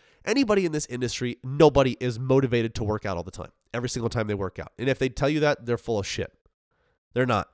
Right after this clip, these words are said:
There are times where they don't wanna do it, but they choose to do it anyway. There are times you don't wanna go to work, but you wanna collect that check, right? So you go, <laughs> right? Same thing applies here, all right? So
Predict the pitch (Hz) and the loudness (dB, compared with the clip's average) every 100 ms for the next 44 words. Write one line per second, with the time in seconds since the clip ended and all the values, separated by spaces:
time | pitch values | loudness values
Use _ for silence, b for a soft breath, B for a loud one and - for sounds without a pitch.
0 | _ 139 156 165 156 156 135 117 123 131 | _ 4 4 4 2 2 0 -2 -2 -2
1 | - 123 123 120 - _ _ _ _ _ | -2 -4 -2 -2 -4 _ _ _ _ _
2 | _ _ _ - - 117 123 143 135 127 | _ _ _ -10 -6 -4 0 2 2 2
3 | 123 127 117 87 - _ _ _ _ _ | 0 -2 -6 -8 -16 _ _ _ _ _
4 | _ _ _ _ _ _ _ _ _ - | _ _ _ _ _ _ _ _ _ -2
5 | 127 151 156 147 147 151 151 151 147 135 | 0 4 4 4 4 6 4 4 4 4
6 | 143 135 _ - _ _ _ - 98 127 | 4 2 _ -20 _ _ _ -8 -4 -2
7 | 123 131 - 139 131 127 - 170 - 123 | 0 0 -2 -4 -2 -4 -2 -2 -2 0
8 | 156 - _ _ _ _ _ _ - 110 | -2 -2 _ _ _ _ _ _ -4 0
9 | 135 170 185 107 _ _ _ - B B | 4 8 8 6 _ _ _ -8 B B
10 | B B - _ _ - - - - 127 | B B -20 _ _ -20 -20 -18 -2 4
11 | 196 392 _ b b b b b _ _ | 6 4 _ b b b b b _ _
12 | _ _ _ _ _ _ - 180 202 175 | _ _ _ _ _ _ 2 2 2 -2
13 | 160 - 113 101 - - _ 101 110 117 | -2 -2 -2 -4 -10 -16 _ -4 -4 -2
14 | - 135 120 | 0 0 0